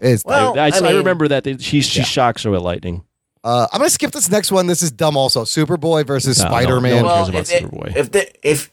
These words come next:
Speaker 2: <laughs> we just did a matchup with Superman, this is irrelevant.
Speaker 1: Yeah, this is relevant.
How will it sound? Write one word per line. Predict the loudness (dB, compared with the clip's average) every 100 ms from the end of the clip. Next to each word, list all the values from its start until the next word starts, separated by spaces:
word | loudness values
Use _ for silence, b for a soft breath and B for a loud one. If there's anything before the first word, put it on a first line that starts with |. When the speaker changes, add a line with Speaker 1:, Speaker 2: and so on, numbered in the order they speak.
| -16
Speaker 2:
<laughs> | -16 -16 _ _ -6
we | -2
just | -2 -2
did | -2
a |
matchup | 0 0 0 -2
with | -2
Superman, | 0 2 0 0 -2
this | -2 -2
is | 0
irrelevant. | 2 0 0 -4 -2
Speaker 1:
Yeah, | -2 0
this | -2
is | 0
relevant. | 0 2 0